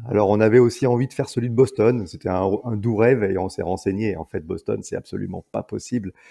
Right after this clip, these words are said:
euh, de pouvoir, euh, de pouvoir, euh, décrocher, euh, des do-, des dossards. Ou alors, il faut rentrer dans, dans plusieurs catégories et c'était pas le cas. Il faut déjà avoir fait un bon temps, euh,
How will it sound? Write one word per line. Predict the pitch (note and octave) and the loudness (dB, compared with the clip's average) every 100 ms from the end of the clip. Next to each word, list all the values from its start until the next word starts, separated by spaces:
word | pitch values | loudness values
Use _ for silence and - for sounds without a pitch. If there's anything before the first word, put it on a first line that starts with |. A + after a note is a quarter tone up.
| - - - _ | -20 -20 -20 _
euh, | G2 F2+ F2+ F2+ F#2 | -2 0 2 2 0
de | F#2+ | -2
pouvoir, | - G2 F2+ G2+ F#2 | -6 -8 -4 -2 -2
euh, | F2+ F2 | -4 -6
de | E2 | -6
pouvoir, | F#2 - F2+ G2 F2 | -10 -10 -6 -4 -4
euh, | F2 F2 F2+ - | -6 -6 -8 -16
décrocher, | F#2 G2+ - G#2 - A2+ A2 | -8 -8 -4 -6 -6 -4 -4
euh, | F#2 E2 _ _ _ | -4 -6 _ _ _
des | G2 G2+ | -2 0
do-, | G2+ | 0
des | F#2 G#2 | 2 2
dossards. | G#2 - C#3+ D3+ - - - - - | 2 0 -2 -4 -14 -20 -20 -18 -6
Ou | G#2 | -2
alors, | G#2 G#2 | 0 -2
il | |
faut | - G2+ | -4 -6
rentrer | G2+ F#2+ A#2 G2+ | -4 -4 -6 -6
dans, | F2+ F#2 F2+ F2+ - - - | -8 -8 -10 -10 -12 -14 -12
dans | G2+ | -14
plusieurs | - A2 A#2 - | -12 -12 -12 -12
catégories | - A#2+ G#2 A#2 B2+ B2 | -8 -6 -4 -4 -4 -4
et | F#2+ F#2 | -4 -8
c'était | - G2 | -10 -14
pas | - - | -10 -10
le | |
cas. | - A2 - _ - - - _ | -6 -8 -8 _ -20 -20 -20 _
Il | G2+ | -12
faut | - | -8
déjà | F#2+ F#2 | -6 -2
avoir | F#2+ E2+ | -2 -2
fait | - | -4
un | F2+ F#2 | -6 -4
bon | F#2 G2+ F#2+ | -2 -2 -2
temps, | A2 G#2+ G#2+ | -4 -4 -4
euh, | G2 | -4